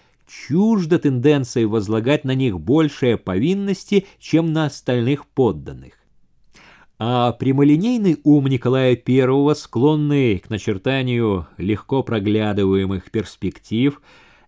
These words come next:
как по легенде и железная дорога Петербург-Москва проведена линейкою, всё в том же настоянии преобразовывать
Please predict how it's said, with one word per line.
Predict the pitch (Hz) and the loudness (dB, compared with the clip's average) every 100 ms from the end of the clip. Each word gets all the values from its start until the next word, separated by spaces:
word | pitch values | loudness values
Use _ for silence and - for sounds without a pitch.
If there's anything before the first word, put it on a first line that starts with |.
| - - | -20 -6
как | 156 147 | -4 -2
по | 147 | 0
легенде | 139 127 208 220 180 165 | 0 0 -2 0 4 4
и | 135 135 123 117 | 4 2 2 2
железная | 95 131 151 123 139 123 110 95 | 0 2 0 0 -2 -2 0 -2
дорога | 80 95 92 107 123 135 147 | -2 -4 -2 -2 0 2 0
Петербург-Москва | 147 139 147 135 156 147 139 143 - - 139 151 156 131 _ _ - | 0 -2 0 0 -2 -2 -4 -4 -6 -4 -2 0 -2 -4 _ _ -6
проведена | 104 117 110 127 143 147 131 - | -4 -2 -2 -2 -2 -2 -6 -8
линейкою, | 87 120 139 147 147 143 151 143 - _ _ _ _ _ | -2 0 0 2 0 0 -4 -6 -10 _ _ _ _ _
всё | - 143 | -2 2
в | 135 | 2
том | - 165 175 | 2 0 2
же | 135 | 0
настоянии | 139 127 - 117 120 156 175 98 67 _ _ _ _ _ - | 0 -2 -2 0 2 2 0 -4 -10 _ _ _ _ _ -14
преобразовывать | 87 92 101 95 110 104 90 110 156 170 170 160 156 - | -8 -4 -4 -2 -2 -2 -2 0 2 4 2 2 2 -2